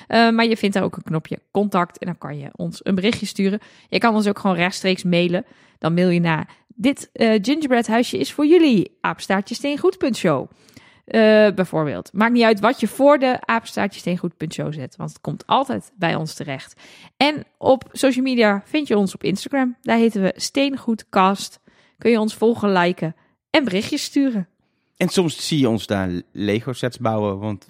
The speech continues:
Speaker 1: Ja.
Speaker 2: meer content hebben we niet te melden op Instagram dan
Speaker 1: Nee.
Speaker 2: Lego.
Speaker 1: Nou ja, we hadden bijvoorbeeld vorige week de, de reviews, eh, van de Disney, eh, sets. En toen, ik had,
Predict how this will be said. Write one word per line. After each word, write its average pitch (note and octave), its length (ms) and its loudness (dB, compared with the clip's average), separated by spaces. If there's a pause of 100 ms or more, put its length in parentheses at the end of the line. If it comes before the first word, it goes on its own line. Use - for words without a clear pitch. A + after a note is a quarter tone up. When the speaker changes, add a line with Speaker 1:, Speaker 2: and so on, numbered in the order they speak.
Speaker 1:
Ja. - 140 0 (160)
Speaker 2:
meer A#2 360 4
content G#2+ 360 -2
hebben G2+ 200 0
we G#2 60 0
niet G#2 160 0
te A#2 60 0
melden B2+ 280 2
op G#2+ 100 -2
Instagram G#2 400 0
dan G2 220 0
Speaker 1:
Nee. - 160 4
Speaker 2:
Lego. G#2+ 360 2 (200)
Speaker 1:
Nou D#4+ 120 4
ja, C#4+ 120 4
we D4 60 4
hadden C#4+ 200 4
bijvoorbeeld B3+ 400 -2
vorige A#3 340 -2
week F#3+ 240 0
de, F3+ 260 2
de F3 160 -2
reviews, F#3 640 -4
eh, D#3+ 180 -2 (120)
van E3+ 220 -2
de D#3+ 340 -2
Disney, D#3+ 500 -2
eh, D#3 60 -4
sets. - 420 -6
En G3 220 -2
toen, F3 420 -4
ik - 160 -4
had, - 200 -4